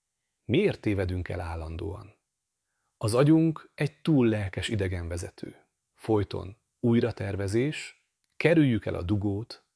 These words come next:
mi lesz vacsorára felkiáltással visz mellékutcákba. Közben az élet, a nagybetűs, elhúz mellettünk, mint a hét harminckettes hév.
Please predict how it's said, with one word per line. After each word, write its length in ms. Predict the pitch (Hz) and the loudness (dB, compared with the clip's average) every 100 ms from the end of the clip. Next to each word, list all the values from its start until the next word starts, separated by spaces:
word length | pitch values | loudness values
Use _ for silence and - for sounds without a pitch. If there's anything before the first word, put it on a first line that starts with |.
| _ _ _ _ - | _ _ _ _ 0
mi 180 | 175 | 2
lesz 280 | 196 127 - | 4 0 -4
vacsorára 640 | - 107 - 104 95 95 | -4 -2 -2 -2 -4 -8
felkiáltással 1000 | - 110 95 - 101 90 95 92 - 95 | -8 -8 -6 -4 -4 -4 -6 -8 -6 -6
visz 220 | 92 110 - | -4 -6 -6
mellékutcákba. 1160 | 92 87 85 - - - 90 87 101 - _ _ _ _ _ _ _ _ | -8 -6 -8 -8 -10 -10 -12 -12 -12 -14 _ _ _ _ _ _ _ _
Közben 320 | 127 117 107 | 2 2 0
az 140 | 95 | -2
élet, 540 | 107 113 131 156 - _ _ _ _ _ - | 0 2 2 0 -8 _ _ _ _ _ -8
a 80 | 104 | -4
nagybetűs, 920 | 95 101 117 113 139 156 - - _ _ - - _ | 0 0 0 0 0 0 -4 -14 _ _ -20 -20 _
elhúz 440 | - 110 101 95 90 | -4 -2 0 0 -2
mellettünk, 840 | 98 104 107 - 127 131 - _ _ - | -2 -4 -6 -4 -2 -2 -6 _ _ 0
mint 280 | 156 165 | 0 2
a 80 | 170 | -4
hét 320 | 139 131 113 | -2 0 0
harminckettes 840 | - 101 95 90 - 95 - 92 - | 0 -2 -2 -6 -6 -8 -6 -6 -6
hév. 340 | - 82 - | -6 -10 -12